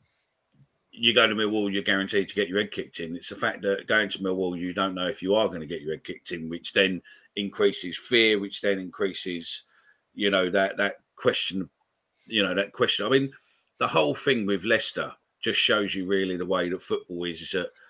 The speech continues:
"Oh, we won't be taking a coach there for the F A Cup because we had coaches smashed up, so we won't do it again."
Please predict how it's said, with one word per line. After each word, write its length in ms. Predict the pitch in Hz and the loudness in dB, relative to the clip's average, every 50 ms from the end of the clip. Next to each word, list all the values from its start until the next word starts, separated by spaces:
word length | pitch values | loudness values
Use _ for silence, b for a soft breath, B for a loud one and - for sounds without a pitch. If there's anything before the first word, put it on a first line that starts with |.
| b b b - | b b b 0
"Oh, 120 | 104 104 104 | 2 4 4
we 100 | 101 104 | 4 4
won't 220 | 101 113 110 95 | 2 2 2 2
be 60 | 95 95 | -4 -10
taking 380 | - - 107 98 90 - 92 90 | -4 0 0 0 0 -2 -8 -8
a 40 | |
coach 340 | - - 101 92 87 - - | -6 -2 -2 -2 0 -2 -4
there 120 | 90 85 82 | -2 -4 -4
for 140 | - - 87 | -6 -6 -4
the 120 | 90 90 | -2 -2
F 120 | 85 - - | -2 -4 -6
A 120 | 90 82 | -6 -6
Cup 280 | - - 95 87 85 - | -4 -4 -6 -6 -6 -10
because 320 | - 85 - 98 90 - - | -16 -12 -10 -8 -8 -6 -4
we 80 | 92 90 | -4 -2
had 220 | 87 87 85 _ - | -2 -4 -6 _ -6
coaches 400 | - 98 90 - - 85 85 - | -4 -4 -4 -4 -8 -8 -6 -6
smashed 360 | - - 90 82 - - - | -4 -4 -4 -2 -2 -2 -2
up, 160 | 87 78 - | -4 -6 -6
so 120 | - - 90 | -6 -6 -4
we 60 | 85 | -4
won't 200 | 87 87 82 - | -4 -4 -6 -4
do 100 | - 92 | -4 -4
it 40 | 85 | -4
again." 200 | - 95 87 82 | -2 -2 -4 -4